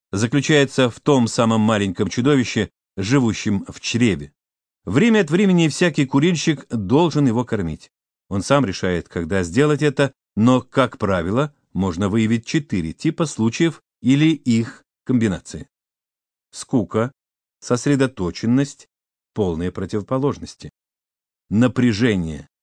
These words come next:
расслабление, также полные противоположности.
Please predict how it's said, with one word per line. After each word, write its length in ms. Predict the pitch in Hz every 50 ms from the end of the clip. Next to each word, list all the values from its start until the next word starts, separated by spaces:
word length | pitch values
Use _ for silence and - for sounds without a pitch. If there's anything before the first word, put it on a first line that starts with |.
| -
расслабление, 880 | - 90 92 85 - - 95 87 78 95 120 135 139 151 160 175 180 180 _ _ _ _ _ _ _ _ _ _
также 400 | - 120 110 104 85 - - 147
полные 640 | 147 - 107 95 92 87 87 90 92 95 98 113 - _ _
противоположности. 960 | - 113 101 - 110 107 98 - 110 104 87 76 73 78 - - - 78 71